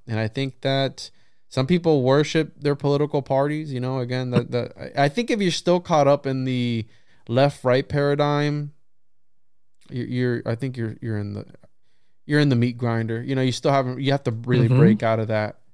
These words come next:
Speaker 1: out of that
Speaker 2: Yeah.
Speaker 1: mentality, 'cause I think that's just herd mentality. And,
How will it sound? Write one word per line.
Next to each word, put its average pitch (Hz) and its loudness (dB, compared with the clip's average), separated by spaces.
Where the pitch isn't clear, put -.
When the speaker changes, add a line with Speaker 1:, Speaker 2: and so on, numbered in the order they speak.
Speaker 1:
out 110 -6
of 107 -2
that 110 0
Speaker 2:
Yeah. 110 -8
Speaker 1:
mentality, 110 0
'cause 110 -8
I 117 -2
think 120 -6
that's 113 -4
just 110 -8
herd 110 -8
mentality. 113 -8
And, 113 -4